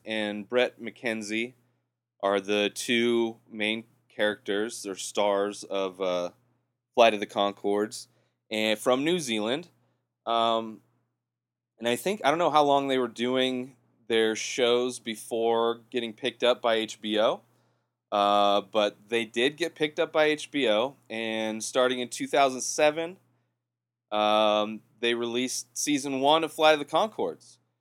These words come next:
And it's very much a musical. I think it's very much a musical show. Um, same with South Park. Didn't even think of South Park when I was making those comments. Um, although the show, not much as mu-,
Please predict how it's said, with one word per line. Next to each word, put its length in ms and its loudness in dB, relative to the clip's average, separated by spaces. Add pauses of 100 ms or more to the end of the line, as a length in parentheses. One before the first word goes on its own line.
(220)
And 120 -4
it's 120 -12
very 260 2
much 260 0
a 60 -6
musical. 960 0
I 160 4
think 220 -6
it's 120 -8
very 220 -4
much 260 -8
a 40 -14
musical 540 -10
show. 520 -4 (480)
Um, 340 -2
same 220 -2
with 120 -2
South 340 4
Park. 260 0 (500)
Didn't 140 -8
even 160 -4
think 180 -4
of 80 -2
South 320 4
Park 300 -2
when 140 -8
I 60 -2
was 180 -6 (120)
making 240 -8
those 160 -8
comments. 580 -10 (520)
Um, 480 -2 (180)
although 220 2
the 320 2
show, 600 0
not 240 -2
much 200 -2
as 140 -10
mu-, 160 -4